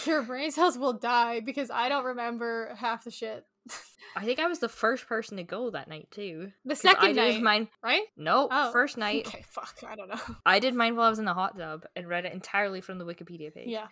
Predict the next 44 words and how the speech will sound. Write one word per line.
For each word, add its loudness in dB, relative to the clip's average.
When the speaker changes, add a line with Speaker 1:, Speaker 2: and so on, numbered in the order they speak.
Speaker 1:
that's -14
right. -10
Yeah, 0
they're 2
very -4
interesting. -10
And, -6
yeah, 2
she -4
only -2
does, 0
like, -2
historical -4
true -12
crime. -14
So -6
that's 0
kind 0
of -4
cool. 2
And, 0
Speaker 2:
Mm-hmm. -14
Speaker 1:
yeah, -8
she -18
just -16
has -10
a -12
very -6
soothing -10
voice, -10
and -16
I -12
like -12
listening -14
to -10
a -8
lot, -4
except -10
for -8
it -10
gets -10
kinda -8
scary -6
because -10